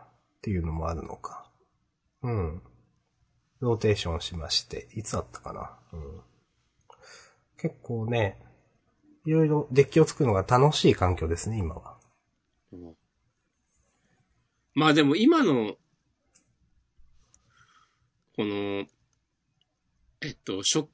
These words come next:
Speaker 2: クランドで多色デッキが作りやすい感じとかいいよ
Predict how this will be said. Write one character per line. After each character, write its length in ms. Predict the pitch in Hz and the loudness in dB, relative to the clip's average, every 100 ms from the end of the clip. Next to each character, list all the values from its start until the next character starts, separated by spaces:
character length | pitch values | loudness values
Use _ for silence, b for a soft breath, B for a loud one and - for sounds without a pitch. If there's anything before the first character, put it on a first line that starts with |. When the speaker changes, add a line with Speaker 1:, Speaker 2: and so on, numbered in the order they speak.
| - | 0
Speaker 2:
ク 100 | 226 | 2
ラ 100 | 254 | 2
ン 120 | 220 | 0
ド 120 | 120 | 0
で 280 | 101 95 - _ - _ _ | 0 -2 -4 _ -20 _ _
多 140 | - 135 | -4 -2
色 260 | 170 202 | -2 -2
デ 120 | 185 196 | -2 -2
ッ 40 | |
キ 80 | 117 | -2
が 120 | 104 | -4
作 260 | - - 123 | -6 -6 -2
り 60 | 120 | 0
や 80 | |
す 120 | 117 135 | 0 -2
い 40 | |
感 200 | 127 92 | -2 -6
じ 100 | 90 | -6
と 80 | 87 | -8
か 200 | 80 82 | -10 -6
い 40 | |
い 200 | - 160 | -2 0
よ 120 | 90 | -2